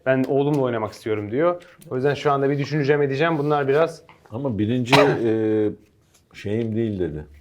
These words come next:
Speaker 2: "Birinci priority'm değil." dedi. İnanmıyorsun ne, hiçbir şeye.
Speaker 1: Geçen sene aynı,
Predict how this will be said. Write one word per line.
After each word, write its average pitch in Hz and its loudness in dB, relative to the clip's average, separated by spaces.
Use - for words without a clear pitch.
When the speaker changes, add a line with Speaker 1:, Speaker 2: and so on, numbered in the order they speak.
Speaker 2:
"Birinci 92 -8
priority'm 92 0
değil." 82 -8
dedi. 67 -10
İnanmıyorsun 90 -4
ne, 85 -4
hiçbir 78 -16
şeye. - -12
Speaker 1:
Geçen 151 -2
sene 127 -4
aynı, 165 0